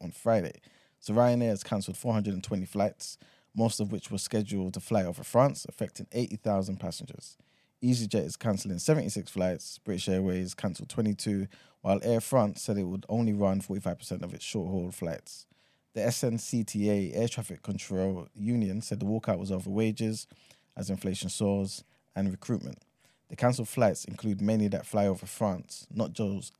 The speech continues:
not just those to and from the country. Ryanair said that all passengers affected have been notified this morning, which was yesterday, and Ryanair normally operates more than three thousand flights per day. Neil McMahon,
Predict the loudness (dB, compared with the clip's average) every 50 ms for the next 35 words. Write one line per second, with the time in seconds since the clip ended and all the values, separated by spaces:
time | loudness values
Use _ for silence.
0 | _ _ 0 0 0 0 2 4 4 4 4 2 2 4 4 4 2 -2 -6 -4
1 | 0 2 2 2 0 -2 -6 -4 -4 -2 -2 -2 0 0 0 0 0 -4 -10 -12
2 | -14 _ _ -20 -20 _ _ _ _ _ 2 4 6 6 6 6 6 4 4 2
3 | 2 0 2 2 2 0 2 2 2 2 2 0 0 0 0 -2 -2 -2 -2 -2
4 | -2 -2 -2 -2 -2 -4 -6 -6 -6 -6 -8 -6 -2 0 2 2 2 2 0 0
5 | 0 0 0 0 -2 -2 0 2 2 4 2 2 0 -2 -4 -10 -20 _ _ -16
6 | -10 -8 -4 0 0 0 0 0 0 0 0 0 0 -4 _ -20 -20 _ _ _
7 | -4 -2 2 4 6 6 6 6 4 4 2 2 2 2 2 2 2 0 0 -2
8 | -4 -4 -2 -2 -2 -2 -2 -4 -8 -6 -4 -2 0 0 0 0 -2 -4 -6 -6
9 | -6 -6 -4 -4 -2 -4 -4 -4 -8 -10 -6 -4 -4 -4 -4 -6 -10 -20 -20 -20
10 | _ _ _ _ -8 -8 -8 -4 -2 -2 -2 -2 -4 -8 -14 _ _ _ _ _
11 | _ _ _ _ _ _ _ _ _ _ _ 2 4 6 6 6 6 4 0 0
12 | 2 2 4 4 2 0